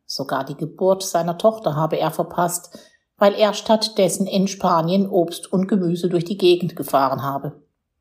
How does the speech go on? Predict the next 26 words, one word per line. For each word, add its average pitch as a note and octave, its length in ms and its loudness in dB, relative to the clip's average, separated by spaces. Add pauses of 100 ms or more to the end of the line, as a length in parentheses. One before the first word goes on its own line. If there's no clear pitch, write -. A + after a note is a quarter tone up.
(880)
Der E3 100 4
Gemüselaster D#3+ 840 2
mit D3 280 -4
der A2+ 160 -4
surrenden E3+ 560 0
Kühlanlage C#3+ 800 -2
direkt D3+ 420 -2
hinter G#3 300 2
seiner F#3+ 300 -2
Schlafkoje D#3+ 800 0
habe D3 240 -2
ihn F3 240 -4
aber - 400 -4
abgehärtet. - 840 -8 (920)
Wenn E3 160 2
er C#3+ 180 -2
jetzt - 600 0
mit D#3+ 180 -4
dem A#2+ 160 -8
Rotorblatt D#3 840 2
neben E3 280 0
der - 200 0
Autobahn E3+ 480 0
parkt G#3 420 0
und D3+ 140 -4
schläft, D#3+ 540 0